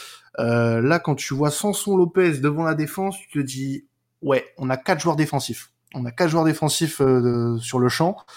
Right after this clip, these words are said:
Amavi, Gustavo, Camara, Sakai. Derrière, c'est tout pour l'attaque. T'as Sanson, Lopez, euh, devant, tu as Sarr, côté gauche, euh, sur l'aile gauche. Euh, tu as Payet, Thauvin, Mitroglou. Là, tu te dis,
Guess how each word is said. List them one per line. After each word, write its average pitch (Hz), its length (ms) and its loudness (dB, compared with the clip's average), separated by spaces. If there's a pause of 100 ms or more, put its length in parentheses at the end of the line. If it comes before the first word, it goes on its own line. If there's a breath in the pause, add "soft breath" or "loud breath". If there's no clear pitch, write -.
(160 loud breath)
Amavi, 156 480 2
Gustavo, 147 560 2
Camara, 139 440 2
Sakai. 170 560 0 (460 soft breath)
Derrière, 135 380 2
c'est 156 300 -2
tout 175 100 -10
pour 170 120 -2
l'attaque. - 420 0 (220)
T'as 120 140 -2
Sanson, 185 480 0
Lopez, 160 540 2 (420 loud breath)
euh, 117 1000 0
devant, 147 320 2
tu 147 180 -2
as 123 80 2
Sarr, 175 520 0
côté 156 260 -2
gauche, 156 440 0
euh, 120 180 0
sur 131 180 -6
l'aile 135 160 -2
gauche. 135 340 0 (400 loud breath)
Euh, 110 260 -2
tu - 220 -2
as 123 280 2
Payet, 147 560 2
Thauvin, 151 400 2 (320 soft breath)
Mitroglou. 190 640 4 (1000)
Là, 147 160 0
tu - 120 -8
te 156 100 -2
dis, 196 480 -2